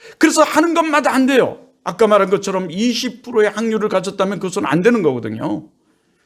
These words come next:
오십 대 오십도 사실은 미확실한 거 아닙니까? 그런데 여러분, 안 돼요. 하는 것마다 안 되고 하는 것마다 잘못돼요. 이 착각에 빠져서. 그러니까 자기를 잘 분별해야 되는 거죠.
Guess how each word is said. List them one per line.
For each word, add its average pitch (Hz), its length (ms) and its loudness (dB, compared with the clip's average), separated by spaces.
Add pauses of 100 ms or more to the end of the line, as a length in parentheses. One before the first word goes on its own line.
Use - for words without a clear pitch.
(420)
오십 302 460 4
대 330 80 2
오십도 277 640 -4
사실은 247 420 -4
미확실한 220 540 0
거 214 80 -2
아닙니까? 170 560 -2 (1600)
그런데 262 840 4
여러분, 254 560 0 (180)
안 220 220 -2
돼요. - 340 -6 (720)
하는 349 320 2
것마다 285 420 4
안 247 120 4
되고 285 400 -4
하는 392 400 -4
것마다 311 640 2 (260)
잘못돼요. 214 560 0
이 135 160 -8
착각에 - 320 -2 (140)
빠져서. - 360 -16 (2000)
그러니까 330 260 4
자기를 320 580 2
잘 285 300 0
분별해야 285 460 2
되는 220 180 4
거죠. 156 300 0